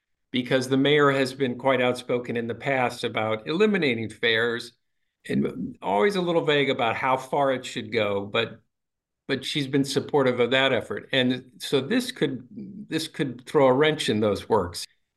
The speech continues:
if Wu's appointee decides to pursue that. What's your guys' take on this one?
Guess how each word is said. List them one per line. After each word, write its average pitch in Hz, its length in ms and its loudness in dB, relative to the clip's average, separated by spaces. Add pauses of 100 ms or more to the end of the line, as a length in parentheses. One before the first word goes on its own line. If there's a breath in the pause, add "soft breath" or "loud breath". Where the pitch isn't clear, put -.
(120)
if 117 200 -4
Wu's 131 240 4
appointee 117 680 -2
decides 104 580 0
to - 100 -16
pursue 117 380 -4
that. 110 360 0 (880)
What's 180 280 2
your 170 80 4
guys' 160 240 4
take 160 260 0
on 135 140 4
this 131 220 0
one? 95 200 -6